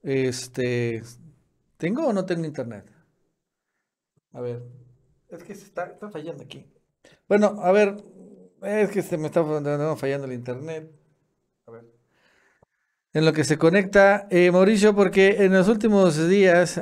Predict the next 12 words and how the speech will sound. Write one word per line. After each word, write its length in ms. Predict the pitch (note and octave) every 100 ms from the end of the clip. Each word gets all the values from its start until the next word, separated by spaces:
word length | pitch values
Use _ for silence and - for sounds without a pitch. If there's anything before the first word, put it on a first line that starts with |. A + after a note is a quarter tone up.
| -
ah, 300 | D#3+ D3+ -
oh, 320 | F3+ F3 E3+
ha 60 | F3
habido 480 | F3+ F3+ F3+ F3+ E3+
notas 560 | D#3+ D#3+ E3 D#3 -
del 220 | C#3+ B2+
superpeso, 500 | A#2 - B2 A3 A3+
de 60 | F3
que 100 | -
finalmente 640 | - B2+ C3 C3+ C3+ C3+
se 180 | A#2+ B2
terminó, 720 | A#2+ B2 C3+ E3 B3 D#4 -